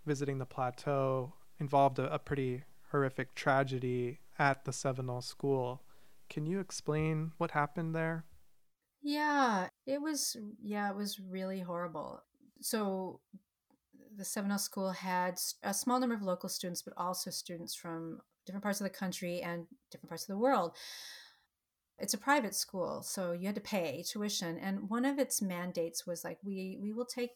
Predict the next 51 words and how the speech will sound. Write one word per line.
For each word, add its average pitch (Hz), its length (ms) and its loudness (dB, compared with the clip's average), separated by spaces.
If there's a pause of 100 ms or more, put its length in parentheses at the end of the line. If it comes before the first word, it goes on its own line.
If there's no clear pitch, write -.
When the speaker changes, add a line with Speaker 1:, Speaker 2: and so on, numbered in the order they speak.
(120)
Speaker 2:
we 208 160 -6
will 214 140 -6
accept - 480 -10
people 196 400 -6
from 190 120 -6
all 190 140 -2
over, 202 260 0
people, 185 640 -8
you 202 100 -6
know, 196 60 -6
young 185 240 -2
people 180 600 -2 (160)
who 202 80 -2
are 202 120 4
in 240 140 4
need." 269 440 2
And 196 160 -2
so 226 160 2
one 226 160 2
of 254 100 4
the 247 80 2
kinds 202 320 0
of 180 220 -2
young 175 320 -4
people 190 220 4
in 175 140 2
need 202 380 2
is, 185 420 0
you 208 120 -6
know, 175 340 -6
kids 202 160 -6
who 190 80 -6
are 180 40 -6
kicked - 260 -12
out 165 100 -4
of 170 60 -10
other 170 160 -10
schools 185 440 -4
or 175 60 -8
having 165 180 -8
trouble 175 360 -8
in 170 80 -10
other 165 100 -12
schools. - 560 -6
And 185 100 -8
so 190 260 0 (500)
there's 214 140 0
a 214 40 2
young 214 380 2
man 185 480 0 (240)
who, 175 720 -4